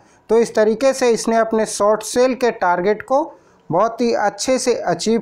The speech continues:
किया और एक बहुत ही अच्छी ट्रेड साबित हुई। उम्मीद है कि आप सभी ने इसमें प्रॉफिट बुक किया होगा।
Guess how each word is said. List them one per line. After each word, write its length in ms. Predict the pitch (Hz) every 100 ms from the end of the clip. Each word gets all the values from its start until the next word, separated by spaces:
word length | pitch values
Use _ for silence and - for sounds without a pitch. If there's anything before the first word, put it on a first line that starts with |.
| -
किया 200 | 240 254
और 240 | 196 185
एक 180 | 180 175 156
बहुत 320 | 156 175 175
ही 80 | 175
अच्छी 260 | 170 180
ट्रेड 320 | 170 180 214
साबित 540 | 208 - 170 160 147 -
हुई। 140 | 123 - - _ -
उम्मीद 380 | 170 220 247 247
है 100 | 247
कि 140 | 240
आप 200 | 185 180
सभी 280 | 190 196 233
ने 140 | 233 202
इसमें 260 | - 208
प्रॉफिट 520 | 208 170 170 247 285 - _ _ 147
बुक 240 | 160 160
किया 200 | 160 151
होगा। 300 | 131 127 120